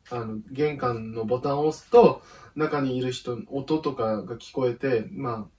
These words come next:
誰がいる、誰がいるかっていうか、こう、人が来たっていうのが分かるっていうシステムなんですけど、祖父母宅の家には、祖父母宅の家？祖父母宅には、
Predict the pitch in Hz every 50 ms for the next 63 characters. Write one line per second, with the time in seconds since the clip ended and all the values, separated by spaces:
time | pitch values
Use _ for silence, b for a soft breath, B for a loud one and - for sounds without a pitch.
0 | _ _ _ _ - 139 135 131 127 127 123 120 113 117 117 123 123 113 - _
1 | _ _ - - _ _ - 143 123 117 123 135 139 143 147 143 143 143 - 147
2 | 143 139 - 127 117 117 113 - - 113 101 - - - 151 143 - - - -
3 | 170 147 - 127 117 110 101 101 101 B B B B B B B B - 131 131
4 | 147 147 139 131 131 - 120 110 110 135 127 127 - 127 120 117 107 104 - -
5 | 104 98 - 147 147 - 220 226 262 269 262 226 185 156 143 127 123 127 123 123
6 | 120 120 123 127 127 127 123 123 120 120 117 113 120 123 120 - - 107 - -
7 | B B B B B B B B B _ _ - - 156 156 - 226 202 185 -
8 | - - - - 170 139 120 113 110 107 113 - - - - - 147 143 - 233
9 | 226 254 226 202 175 - 135 123 120 117 117 117 113 107 98 -